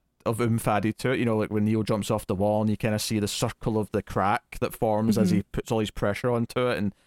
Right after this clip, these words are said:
Speaker 1: just little things, but that's, that's obviously a lot smaller than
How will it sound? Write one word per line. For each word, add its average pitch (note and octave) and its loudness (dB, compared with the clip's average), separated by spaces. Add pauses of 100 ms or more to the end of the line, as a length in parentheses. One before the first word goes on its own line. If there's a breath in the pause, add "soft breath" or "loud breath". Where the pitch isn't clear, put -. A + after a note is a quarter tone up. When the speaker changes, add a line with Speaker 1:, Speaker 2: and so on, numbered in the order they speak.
(160)
Speaker 1:
just B3+ 0
little D#3 2
things, C3+ -2
but D3+ 0
that's, E3+ 2
that's D3 2
obviously C3+ 0 (580)
a C#3+ 4
lot D3+ 4
smaller D3 2
than A#2 2